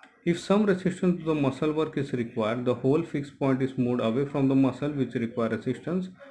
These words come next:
on effort. The limb will now rise into abduction brought about by isotonic shortening of the abductor resistance being offered by gravity.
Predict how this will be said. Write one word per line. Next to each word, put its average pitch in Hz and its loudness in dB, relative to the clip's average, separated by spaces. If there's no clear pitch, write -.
on 135 2
effort. 123 0
The 127 2
limb 135 4
will 151 0
now 143 2
rise 123 0
into 135 -2
abduction 135 0
brought 127 2
about 123 0
by 117 2
isotonic 139 -4
shortening 120 -2
of 120 -2
the 113 0
abductor 131 -2
resistance 139 -6
being 139 6
offered 127 0
by 123 2
gravity. 113 0